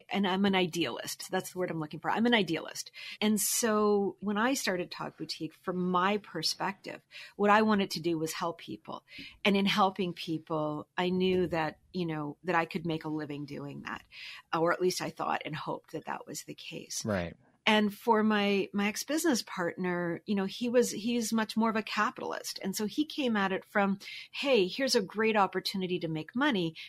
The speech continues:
Speaker 1: And in doing so, we can help people." And that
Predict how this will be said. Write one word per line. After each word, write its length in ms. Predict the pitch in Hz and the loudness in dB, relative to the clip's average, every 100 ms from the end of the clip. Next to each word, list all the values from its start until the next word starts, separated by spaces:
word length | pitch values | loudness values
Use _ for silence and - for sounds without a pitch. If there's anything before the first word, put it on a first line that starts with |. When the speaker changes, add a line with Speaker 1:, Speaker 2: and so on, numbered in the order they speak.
| - | -2
Speaker 1:
And 120 | 196 | 2
in 160 | 185 175 | 2 2
doing 320 | 247 233 175 | 4 4 2
so, 480 | - 160 156 151 - 180 | 0 0 -2 -4 -8 -4
we 100 | 190 | -4
can 140 | 170 | -2
help 280 | 156 160 - | -4 -6 -6
people." 420 | - - - - _ - - - | -12 -14 -16 -20 _ -20 -20 -8
And 300 | - 226 220 - _ 160 | 0 0 0 -4 _ -4
that 380 | 190 262 370 | 2 4 4